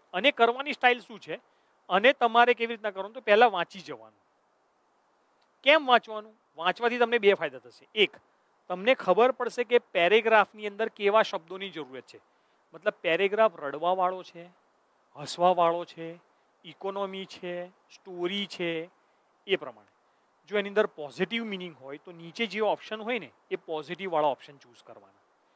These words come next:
કારણ કે પાંચમાંથી ત્રણ ઓપ્શન પોઝિટિવના હશે, બે નેગેટિવના હશે. અથવા ચાર positive હશે ને એક negative હશે. એટલે એક એની મેં નીકળી જાય. એટલે આખો વાંચવાથી તમને ખબર પડે કે પોઝિટિવ વાત કરવાની છે કે નેગેટિવ વાત કરવાની છે. અને તમને અહીંયા પતશે ને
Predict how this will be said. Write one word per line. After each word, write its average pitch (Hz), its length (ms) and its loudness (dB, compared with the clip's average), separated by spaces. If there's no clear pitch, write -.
કારણ 160 100 -16
કે 175 80 -6
પાંચમાંથી 170 1000 -4
ત્રણ 180 100 -12
ઓપ્શન 196 400 -6
પોઝિટિવના 175 560 -10
હશે, 196 140 -8
બે 170 200 -8
નેગેટિવના 113 500 -16
હશે. - 180 -20
અથવા 165 200 -2
ચાર 196 340 4
positive 202 460 -6
હશે 214 140 -4
ને 240 60 -6
એક 208 140 0
negative 135 340 -10
હશે. 113 80 -20
એટલે 165 120 -18
એક 220 280 -2
એની 185 220 0
મેં 160 220 -10
નીકળી 123 260 -18
જાય. 101 140 -20
એટલે 190 140 2
આખો 226 560 2
વાંચવાથી 254 340 4
તમને 233 180 -4
ખબર 208 180 0
પડે 220 140 -2
કે 220 80 0
પોઝિટિવ 160 580 -10
વાત 233 220 4
કરવાની 233 300 -6
છે 240 100 -10
કે 262 80 -2
નેગેટિવ 165 320 -4
વાત 123 160 -10
કરવાની 107 240 -20
છે. - 160 -20
અને 247 200 6
તમને 247 360 2
અહીંયા 220 300 6
પતશે 294 520 2
ને 170 180 -4